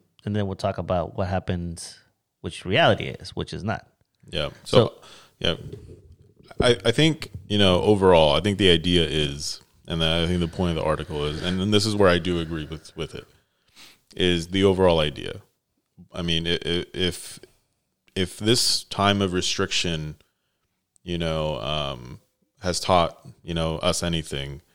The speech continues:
Speaker 2: right? It, it was a very common thing when it kinda first happened, which was, like, everyone kinda had the same collective, uh, idea and thought, which was like, "Man, like, I really, like, I didn't take advantage of, like,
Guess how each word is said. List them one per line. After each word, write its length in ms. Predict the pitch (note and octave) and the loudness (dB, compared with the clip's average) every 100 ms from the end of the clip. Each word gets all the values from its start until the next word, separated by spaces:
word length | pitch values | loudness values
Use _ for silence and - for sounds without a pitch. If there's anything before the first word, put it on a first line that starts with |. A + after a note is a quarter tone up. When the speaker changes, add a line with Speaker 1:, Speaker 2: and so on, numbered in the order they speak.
| _ _ _ _ | _ _ _ _
Speaker 2:
right? 200 | D#2+ E2 | -2 -2
It, 160 | E2 E2 | 0 -2
it 40 | |
was 160 | F2 E2+ | -2 -2
a 40 | |
very 160 | G2+ A2 | 0 0
common 320 | - G#2+ F#2+ | 2 0 0
thing 240 | E2+ F#2+ | -2 -2
when 100 | F2 E2 | -2 -4
it 80 | |
kinda 200 | - F2+ | -6 -6
first 260 | D#2 E2+ D#2 | -4 -6 -4
happened, 320 | E2 D#2 D#2 | -4 -4 -8
which 160 | D#2 - | -10 -8
was, 180 | D#2+ D2+ | -10 -6
like, 280 | D2+ D2 _ _ _ _ - | -6 -8 _ _ _ _ -4
everyone 260 | F#2 F#2 F2+ | -2 0 -2
kinda 180 | F#2 E2+ | -4 -2
had 140 | E2+ | -4
the 80 | E2 | -4
same 520 | - E2+ E2+ E2+ E2+ | -4 -2 0 -2 -4
collective, 800 | - E2+ D#2+ - D#2+ D#2+ D#2 - _ _ _ _ _ | -4 -4 -4 -6 -6 -4 -8 -14 _ _ _ _ _
uh, 320 | D#2+ D#2 D2+ | -4 -2 -4
idea 420 | - D#2+ D#2 F2 D#2+ | -4 -6 -2 0 0
and 140 | D#2 | -2
thought, 280 | - D#2+ C#2+ | -4 -2 -2
which 160 | D#2 E2 | -6 -10
was 120 | D2 | -10
like, 180 | C#2+ - | -12 -8
"Man, 320 | F#2+ F2+ D2+ | -6 -6 -8
like, 180 | D2+ C#2 _ - | -14 -16 _ -16
I 40 | F2 | -8
really, 580 | F2+ F#2+ F#2 F2+ E2 E2+ | -4 0 0 -2 -4 -8
like, 260 | E2 D#2+ D2+ - _ _ _ _ _ _ _ _ _ - - | -6 -6 -6 -14 _ _ _ _ _ _ _ _ _ -20 -6
I 60 | F2+ | 2
didn't 140 | G#2+ G#2+ | 2 4
take 100 | G#2+ | 4
advantage 460 | F#2+ F#2+ G2+ F#2 | 4 4 4 0
of, 80 | F2 | -2
like, 360 | E2+ E2 D#2 | -2 -4 -4